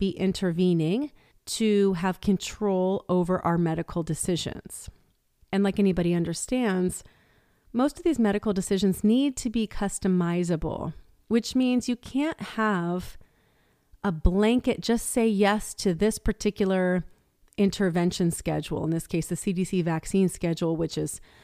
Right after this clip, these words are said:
forty-nine doses, now fifty doses by the time a child is, uh, five years old, and seventy doses now by the time they are eighteen. Well, let's say you wanna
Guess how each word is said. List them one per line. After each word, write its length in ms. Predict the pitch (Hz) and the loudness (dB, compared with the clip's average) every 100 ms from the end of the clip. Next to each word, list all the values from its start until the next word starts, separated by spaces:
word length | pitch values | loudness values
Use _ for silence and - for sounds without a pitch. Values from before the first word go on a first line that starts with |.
| _ | _
forty-nine 640 | - - 269 285 269 233 220 | -12 -2 0 0 0 0 2
doses, 440 | 190 190 190 175 | 0 0 -2 -2
now 380 | 190 196 208 - _ _ | 0 0 -2 -6 _ _
fifty 320 | 220 214 208 | -2 0 -2
doses 400 | 185 180 180 190 | 0 0 0 -6
by 160 | - 170 | -4 -6
the 80 | 165 | -6
time 460 | - 185 175 170 - _ _ - | -4 -2 0 -2 -4 _ _ -6
a 80 | 180 | -4
child 520 | - 175 175 175 165 | -2 0 0 0 -2
is, 540 | 170 160 160 156 - - - | -2 0 2 0 -4 -8 -6
uh, 320 | 160 160 147 | -4 -2 -4
five 320 | - 190 208 | 0 0 2
years 180 | 220 165 | 2 0
old, 240 | 143 175 - _ | -2 -4 -6 _
and 440 | 202 202 196 190 190 | 0 2 2 2 0
seventy 480 | - 269 294 247 190 | 0 0 2 2 2
doses 420 | 160 160 170 185 | 0 0 -2 -2
now 260 | 170 160 | -2 -2
by 120 | 175 170 | -2 -2
the 100 | 170 | -4
time 380 | - 175 175 | -4 -2 0
they 160 | 170 165 | 0 -2
are 140 | 165 - | -2 -4
eighteen. 760 | 165 - - 285 302 185 175 - _ _ _ - | -4 -4 -6 -2 0 0 -4 -12 _ _ _ -2
Well, 260 | 262 262 - | 2 2 2
let's 280 | 254 269 - | -4 -4 -2
say 120 | 302 | 0
you 220 | 269 262 | 2 2
wanna 640 | 233 240 240 226 226 214 | 2 0 0 2 2 0